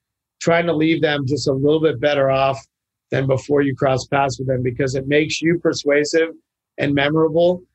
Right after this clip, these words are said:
and people will gravitate towards you if you do that. That was a learned behavior for me that had to become habitual, 'cause I had to think that way and really do that in a way where I would just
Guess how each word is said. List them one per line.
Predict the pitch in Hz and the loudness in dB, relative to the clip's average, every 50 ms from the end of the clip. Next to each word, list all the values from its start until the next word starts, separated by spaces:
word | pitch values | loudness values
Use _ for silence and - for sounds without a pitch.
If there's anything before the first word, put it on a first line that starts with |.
| _ _ _ _ - - | _ _ _ _ -6 -4
and | 139 139 127 | -2 -2 -2
people | - 156 160 - 156 156 | 0 -2 0 0 0 0
will | 151 151 143 131 | 2 0 -2 -2
gravitate | 117 120 120 135 139 151 156 156 - - 156 143 131 127 - | -4 -2 -2 0 0 0 0 -2 -2 -2 -2 0 0 -2 -2
towards | - 131 127 127 123 117 | -2 0 0 0 0 -2
you | 123 127 123 123 123 - | -2 0 0 0 -2 -2
if | 131 123 117 | -4 -6 -4
you | 131 131 | -4 -4
do | 123 147 165 165 | 0 2 2 2
that. | 151 131 120 110 - - - | 2 0 -2 -4 -8 -4 -2
That | 147 165 | -2 0
was | 170 156 | 0 0
a | 160 135 | -2 0
learned | 135 135 139 147 147 | 0 0 0 0 0
behavior | 143 131 135 143 143 143 143 147 123 | -2 -2 0 0 -2 0 -2 -2 -4
for | - - 120 | -4 -6 -8
me | 120 117 - _ _ _ _ _ _ _ - | -8 -8 -8 _ _ _ _ _ _ _ -4
that | 143 147 | -2 0
had | 156 160 160 160 | 0 0 0 0
to | 160 | -2
become | 147 147 - 156 151 147 143 135 | -4 -4 -2 -2 -2 -2 -2 -2
habitual, | 127 131 123 117 147 156 151 - 156 143 131 127 123 120 - _ _ _ _ _ - | -4 -4 -2 0 -2 -2 -2 -2 -2 0 0 0 -2 -4 -8 _ _ _ _ _ -2
'cause | 147 151 | 0 2
I | 160 160 | 2 2
had | 160 151 | 0 -2
to | 143 123 | -4 -8
think | - - 165 185 196 185 - | -8 -4 -2 -2 -2 -2 -2
that | 156 143 135 127 120 | -2 -2 0 -2 -2
way | 123 127 123 117 113 113 110 _ _ _ _ _ _ - 131 | -2 -2 -2 -2 -2 -4 -6 _ _ _ _ _ _ -6 -2
and | 139 147 147 143 | -2 -2 0 2
really | 151 160 170 170 170 165 160 156 147 120 - - _ _ _ _ _ _ 120 | 2 2 4 4 2 2 2 0 -2 -4 -6 -12 _ _ _ _ _ _ -4
do | - 160 165 170 | -2 -2 2 2
that | 165 156 156 151 | 2 2 2 0
in | 156 147 | -2 -2
a | 147 139 | -2 0
way | 143 151 151 156 151 147 147 | 0 2 2 2 2 0 0
where | 135 139 139 139 135 135 135 131 135 135 - _ _ _ _ _ _ - | -2 -2 -2 0 0 0 2 0 0 -4 -6 _ _ _ _ _ _ -2
I | 131 135 135 | 0 0 2
would | 139 143 139 131 | 2 0 0 -2
just | 117 135 147 143 127 - - | 0 -2 -2 -2 -2 -6 -12